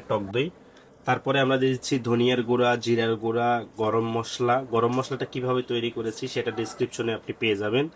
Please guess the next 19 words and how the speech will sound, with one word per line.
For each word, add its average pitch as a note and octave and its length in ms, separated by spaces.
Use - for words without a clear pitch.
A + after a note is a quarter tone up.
তারপরে C3 320
দিচ্ছি C3 220
মরিচের B2 400
গুঁড়া, B2+ 220
তারপরে A#2+ 420
দিচ্ছি A2+ 340
হলুদের G#2+ 420
গুঁড়া। E2+ 200
হলুদের C#3 300
গুঁড়াটা D#3 320
একটু D3+ 200
কম C#3 300
দিতে C3+ 240
হবে C3 260
কারণ B2 440
আমরা A2 260
বানাচ্ছি A2 480
কালাভুনা, F#2+ 640
ওকে। G#2 280